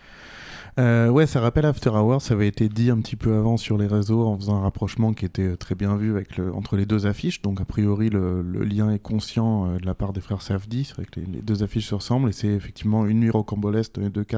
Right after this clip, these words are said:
euh, pour le protagoniste.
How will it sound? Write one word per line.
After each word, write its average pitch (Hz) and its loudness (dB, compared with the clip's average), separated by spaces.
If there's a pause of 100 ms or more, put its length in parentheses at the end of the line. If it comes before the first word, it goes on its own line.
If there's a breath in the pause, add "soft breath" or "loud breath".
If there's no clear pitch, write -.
euh, 95 -4 (760 loud breath)
pour 101 0
le 95 2
protagoniste. 104 0